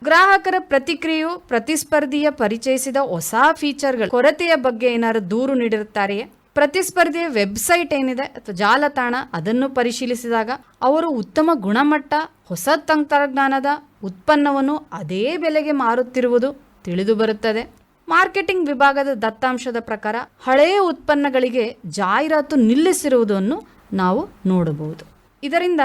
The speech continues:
ಪರ್ಯಾಯ ದೃಷ್ಟಿಕೋನವನ್ನು ಪರಿಗಣಿಸುವುದು ಬಹಳ ಮುಖ್ಯವಾಗುತ್ತದೆ. ಜಾಹೀರಾತು ವೆಚ್ಚವನ್ನು ಹೆಚ್ಚಿಸುವುದು ಸಮಸ್ಯೆಗೆ ಕಾರಣವಲ್ಲ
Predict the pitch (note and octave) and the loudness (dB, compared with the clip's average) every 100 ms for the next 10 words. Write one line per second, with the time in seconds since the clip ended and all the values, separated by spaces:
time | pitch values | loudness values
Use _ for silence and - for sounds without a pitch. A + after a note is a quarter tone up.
0 | C#4 C#4+ _ B3+ A#3+ D4 F#4 G4+ G4+ D4 | 0 -4 _ 2 2 4 4 4 4 0
1 | C#4 - C#4+ C4 B3 A#3+ A3+ B3+ F4+ - | -2 -4 0 2 2 2 2 2 -2 -8
2 | - G3 A3+ B3+ B3 B3 A#3 A3 D#4 - | -4 0 2 2 0 0 0 0 -2 -10
3 | _ - F3+ G3+ A#3 G3+ F#3+ A3 G#3+ G3+ | _ -8 -2 0 0 -2 -2 0 0 0
4 | G3 G3 A#3+ - _ _ _ A#3 D4+ E4 | -4 -6 -8 -12 _ _ _ -2 4 4
5 | G#4 G4+ G4 F#4+ C#4 B3 B3+ D4+ D4 C#4+ | 6 4 2 0 2 2 2 2 2 2
6 | A3+ G3+ C4 C4 C4+ B3+ B3+ D4 - - | 2 -2 -2 0 2 2 2 -4 -10 -12
7 | - G#3 G#3 C4+ C#4+ C#4+ D4 A#3 F3+ G3 | -4 0 2 0 0 -2 -2 0 0 0
8 | G3 F#3+ F#3 | -2 -2 -2